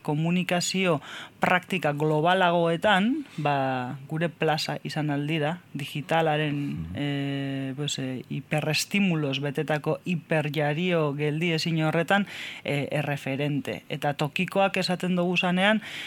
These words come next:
Speaker 1: e, hizkuntzak markatzen dau espazio bat, e, gaitegia markatzen dau beste espazio bat, komunikazio espazio hori, Joseba Sarrona Indiak dioen bezala, ez baldin bada, ez bada existitzen, ez baldin bagara komunikazio espazio bat, akaso agian ez garelako ezer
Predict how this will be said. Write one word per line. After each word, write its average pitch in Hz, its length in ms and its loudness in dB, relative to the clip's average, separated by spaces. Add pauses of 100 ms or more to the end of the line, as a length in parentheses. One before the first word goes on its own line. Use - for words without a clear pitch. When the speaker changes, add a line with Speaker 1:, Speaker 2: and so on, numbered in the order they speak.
(180)
Speaker 1:
e, 139 560 0
hizkuntzak 170 580 0
markatzen 147 640 0
dau 143 480 -2
espazio 160 500 0
bat, 226 360 2
e, 143 100 -4
gaitegia 151 560 0
markatzen 147 440 -2
dau 143 140 0
beste 143 240 -2
espazio 143 400 -2
bat, 196 240 2
komunikazio 180 800 0
espazio 180 640 0
hori, 190 400 2 (180)
Joseba 156 320 0
Sarrona 156 320 -2
Indiak 160 300 0
dioen 160 220 0
bezala, 156 420 0 (360)
ez 151 140 -2
baldin 190 320 4
bada, 165 400 6
ez 143 100 0
bada 165 200 2
existitzen, 170 600 -2
ez 139 120 -2
baldin 196 300 2
bagara 180 360 4
komunikazio 165 600 0
espazio 170 400 -2
bat, 190 200 2
akaso 170 420 2
agian 180 340 2
ez 160 100 -2
garelako 147 600 0
ezer - 300 -2